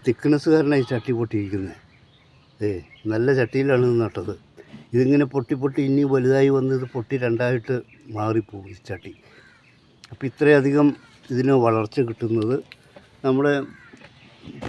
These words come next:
പരിപാലനം കൊണ്ടാണ്. കാരണം എന്നോടൊരു കർഷകൻ പറഞ്ഞു തന്നു, ഒരു വളരെ പ്രായമായ ഒരു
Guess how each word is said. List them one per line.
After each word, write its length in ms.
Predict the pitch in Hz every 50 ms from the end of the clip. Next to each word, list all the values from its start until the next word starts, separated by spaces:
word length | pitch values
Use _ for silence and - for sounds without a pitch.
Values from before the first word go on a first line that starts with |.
| - - 165 156 139 - 147
പരിപാലനം 560 | 143 135 139 147 143 143 143 143 143 143 143 143
കൊണ്ടാണ്. 320 | 135 127 127 113 101 95 98 95 110
കാരണം 340 | 113 117 120 135 139 135 135 131 - - - - - - - - - - - _ - - 127
എന്നോടൊരു 440 | 123 135 143 139 147 151 147 151 147 147 - -
കർഷകൻ 400 | 131 113 - 139 131 135 135 135 120
പറഞ്ഞു 260 | 127 123 120 123 127 127
തന്നു, 180 | 127 123 127 127 127
ഒരു 100 | 120 127 123 113
വളരെ 280 | 110 117 123 120 127 127 -
പ്രായമായ 460 | - 120 120 120 120 113 113 117 113 113 113
ഒരു 80 | 110 113